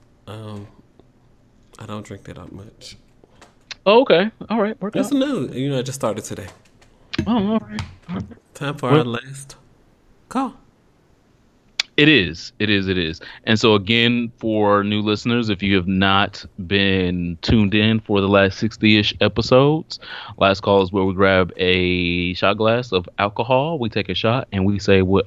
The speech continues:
Speaker 2: our last call of the night is. <clears throat> Mm.
Speaker 1: Shout out to Milagro Tequila.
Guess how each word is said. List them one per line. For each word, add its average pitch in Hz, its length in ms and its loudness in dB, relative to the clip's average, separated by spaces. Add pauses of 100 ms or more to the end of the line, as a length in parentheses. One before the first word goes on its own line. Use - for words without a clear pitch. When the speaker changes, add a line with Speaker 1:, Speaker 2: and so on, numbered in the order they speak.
Speaker 2:
our 101 100 6
last 98 340 2
call 98 200 2
of 98 80 -6
the 101 80 0
night 101 260 2 (140)
is. - 500 2 (1200)
<clears throat> 139 600 6 (4000)
Mm. 98 420 -2 (3250)
Speaker 1:
Shout 127 300 -2
out 147 140 -2
to 120 200 -2
Milagro 101 520 -2
Tequila. 107 540 -6